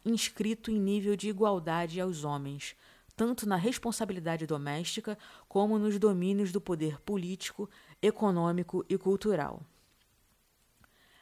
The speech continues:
Na diáspora africana da escravidão, é a fortaleza da mulher africana, ao seu trabalho, sofrimento e martírio que devemos, em primeiro lugar,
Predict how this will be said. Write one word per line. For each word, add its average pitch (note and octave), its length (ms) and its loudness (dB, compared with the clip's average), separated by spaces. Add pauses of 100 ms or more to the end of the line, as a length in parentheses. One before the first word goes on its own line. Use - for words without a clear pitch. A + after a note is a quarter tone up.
(120)
Na G#3 140 4
diáspora G#3 560 6
africana F3 640 0
da D3+ 100 0
escravidão, D#3+ 720 0 (340)
é G3+ 100 4
a F#3+ 60 6
fortaleza G#3+ 640 4
da G3 100 4
mulher E3+ 280 2
africana, E3 640 -2
ao D#3 60 -4
seu F#3 180 -2
trabalho, D#3 600 0
sofrimento F3+ 600 -2
e F#3 60 -4
martírio F3 540 -2
que F3+ 120 -6
devemos, D#3+ 480 0
em D#3+ 60 -6
primeiro F3+ 320 0
lugar, F3 420 2